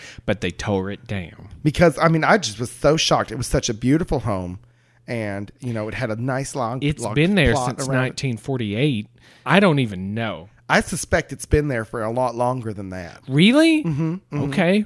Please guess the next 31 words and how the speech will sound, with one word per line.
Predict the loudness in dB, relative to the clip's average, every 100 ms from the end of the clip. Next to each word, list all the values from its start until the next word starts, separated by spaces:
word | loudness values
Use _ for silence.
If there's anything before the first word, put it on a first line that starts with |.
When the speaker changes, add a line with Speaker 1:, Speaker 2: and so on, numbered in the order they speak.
| 0
Speaker 1:
well, | 0 0 -2 _ _ _ _ _ -8
I | -2
mean, | 0 0 -2
you | -4 -2
took | 2 2
more | 4 4 4
history | 2 -4 -4 -6
classes | -2 0 0 -2 -6 -4
in | -4 -4
high | -4 -4
school | -6 -8 -8
than | -4 0
Speaker 2:
Well, | 2 2
Speaker 1:
I |
Speaker 2:
it's | -2 -2
Speaker 1:
did. |
Speaker 2:
just | -2 0
that | -2
I've | 0
never | -2 -2
left | -4 -6 -8
this | -14 -12
town. | -10 -8 -10 -14 -20 _ -6
And | 0 2
I |
Speaker 1:
Yeah. | 2
Speaker 2:
have | 0 -4 -6 -2
pictures | -2 -2 -4 -4 -4
of | -4
my | -4 -4
aunt | -4 -4 -4 -10